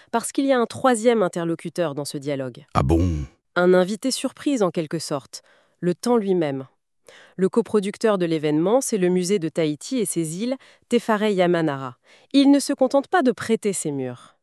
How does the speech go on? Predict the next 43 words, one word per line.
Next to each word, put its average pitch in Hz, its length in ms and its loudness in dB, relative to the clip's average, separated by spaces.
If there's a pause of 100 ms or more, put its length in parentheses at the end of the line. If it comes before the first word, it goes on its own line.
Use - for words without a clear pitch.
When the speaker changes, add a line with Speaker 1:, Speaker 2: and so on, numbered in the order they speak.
(200)
Speaker 2:
Qu'est-ce - 180 6
qu'il 98 140 4
apporte 104 320 2
de 87 100 4
plus ? - 520 -4
Speaker 1:
Il 247 140 4
ajoute 254 360 2
une 220 100 0
strate - 520 -4
historique 214 440 -2
au 196 80 0
dialogue. 147 480 -4 (360)
Le 226 120 4
musée 247 360 4
va 202 120 0
puiser 247 440 -2
dans 208 120 4
ses 202 160 -4
réserves 185 480 0
pour 196 160 -2
exposer 190 460 -2
des 160 260 -4
œuvres, 185 380 0 (100)
souvent 156 380 -4
méconnues, 143 500 -2 (320)
des 208 100 0
tout 302 140 -4
premiers 262 320 0
photographes 202 500 -4
tahitiens 180 480 -2
de 220 120 -2
la 170 100 0
fin 208 240 -4
du 185 140 -4
dix-neuvième 170 560 0
et 175 60 0
du 147 100 -12
début 175 300 -4
du 185 100 -6
vingtième 156 340 -4
siècle. - 400 -12 (140)
Speaker 2:
Attendez, 104 480 2 (500)
donc 170 240 2